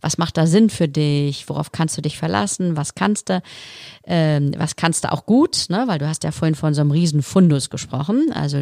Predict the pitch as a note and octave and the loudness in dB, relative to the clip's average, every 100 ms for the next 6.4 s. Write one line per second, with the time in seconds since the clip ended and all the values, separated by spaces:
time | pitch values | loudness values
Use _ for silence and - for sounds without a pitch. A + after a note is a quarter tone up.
0 | - - - D3 C#3 D3+ E3+ - G3 G3 | -4 -6 -2 -2 0 -2 -2 -2 -4 -2
1 | G#3 A3 D4 - - F#3+ F3+ F#3 - - | -4 -2 -2 -4 -4 0 2 0 -4 -20
2 | - - - - - A3 A#3 A3+ G3+ A#3 | -18 -18 -18 -18 -2 2 4 2 0 2
3 | A#3 A#3 A#3 G#3+ G3+ - - D3+ C3 C3+ | 2 4 2 4 2 0 -2 -2 0 -2
4 | - - D3 - D3+ D3+ D3+ D3+ - - | -4 -8 -6 -4 -2 -2 -2 -4 -4 0
5 | C#3 C#3 C3+ - _ _ _ D3+ C#3+ C3+ | 2 2 0 -6 _ _ _ -2 0 2
6 | C3+ C3 C3 B2+ | 4 4 4 0